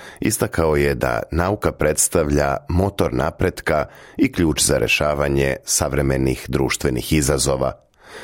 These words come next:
Srbija se sve snažnije pozicionira kao relevantan partner za mnoga istraživanja koja su u toku ili se tek planiraju i nedvosmisleno stoji iza svoje naučne zajednice, kazao je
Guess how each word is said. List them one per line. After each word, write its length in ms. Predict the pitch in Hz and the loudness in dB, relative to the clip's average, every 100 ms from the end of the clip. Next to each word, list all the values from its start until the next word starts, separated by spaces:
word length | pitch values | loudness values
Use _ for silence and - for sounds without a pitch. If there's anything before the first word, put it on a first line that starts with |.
| - | -12
Srbija 480 | - - - - 104 | -2 0 2 2 2
se 200 | 92 87 | 2 0
sve 220 | 78 - 110 | 0 0 0
snažnije 460 | - 95 113 98 | 2 2 2 0
pozicionira 720 | - 80 78 - 90 98 92 76 | 2 0 0 2 2 4 2 0
kao 260 | - 76 | 0 0
relevantan 640 | 78 78 78 95 98 78 69 | 2 2 2 0 0 -4 -4
partner 500 | 82 90 - 76 69 | -2 -2 0 0 0
za 260 | 73 71 | 0 0
mnoga 360 | 69 78 95 85 | 2 2 2 0
istraživanja 800 | 67 - 65 69 87 101 90 78 | 0 0 0 2 2 4 2 0
koja 260 | 76 67 | 0 0
su 200 | 60 - | 0 0
u 140 | 64 57 | 0 0
toku 460 | - 87 - 78 | 0 -2 0 0
ili 200 | 69 64 | 2 0
se 300 | - - 58 | 0 -2 -2
tek 200 | - 87 | -4 -4
planiraju 720 | - 67 64 98 107 101 90 - - - - | -2 -2 0 2 4 4 2 0 -12 -20 -10
i 100 | - | -2
nedvosmisleno 760 | 131 - 127 - - - 76 65 | 0 2 0 2 0 2 0 0
stoji 420 | - - 80 87 | -2 0 0 2
iza 260 | 76 58 60 | 2 0 0
svoje 560 | - - 69 76 71 62 | 0 0 0 2 2 0
naučne 440 | - 78 78 - - | 0 0 0 -2 -4
zajednice, 760 | - 87 92 82 82 - 73 62 - - - - - | -2 0 2 2 0 0 -2 -4 -8 -20 -20 -18 -6
kazao 440 | - - - 69 | -4 -2 0 0
je 300 | 78 73 64 | 2 2 0